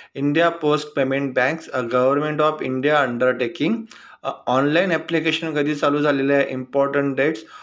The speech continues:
ऑनलाइन रजिस्ट्रेशन असं चालू झालेलं आहे चार मेपासनं आणि last date of online registration असणार आहे चोवीस मे पर्यंत तुम्ही ते अप्लाय करू शकतात. व्हॅकन्सी कशी असणार आहे, किती पदासाठी भरती केली जाणार आहे, तर पोस्ट दिलं आहे,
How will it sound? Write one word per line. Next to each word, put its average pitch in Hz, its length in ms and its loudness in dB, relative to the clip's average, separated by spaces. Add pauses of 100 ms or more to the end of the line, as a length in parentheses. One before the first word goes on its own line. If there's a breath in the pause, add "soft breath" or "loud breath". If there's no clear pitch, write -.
(180 loud breath)
ऑनलाइन 151 520 2
रजिस्ट्रेशन 147 600 0
असं 143 320 -4 (140)
चालू 135 220 0
झालेलं 135 320 0
आहे 151 80 0
चार 131 420 0
मेपासनं 139 720 0 (440 loud breath)
आणि 131 200 0
last 147 480 2
date 175 160 0
of 170 100 4 (200)
online 143 280 2
registration 135 560 -4
असणार 123 420 -6
आहे 175 220 0
चोवीस 135 500 -2
मे 147 100 -2
पर्यंत 139 200 -2
तुम्ही 123 180 -8
ते 127 60 0
अप्लाय 135 340 -2
करू 120 280 -4
शकतात. 113 420 -6 (540 loud breath)
व्हॅकन्सी 170 500 0
कशी 180 240 2
असणार 175 380 0
आहे, 175 120 2
किती 170 260 -2
पदासाठी 170 460 2
भरती 165 300 0
केली 160 200 0
जाणार 156 300 2
आहे, 143 140 2 (440 loud breath)
तर 151 60 -4
पोस्ट 160 480 0
दिलं 160 200 2
आहे, 170 120 4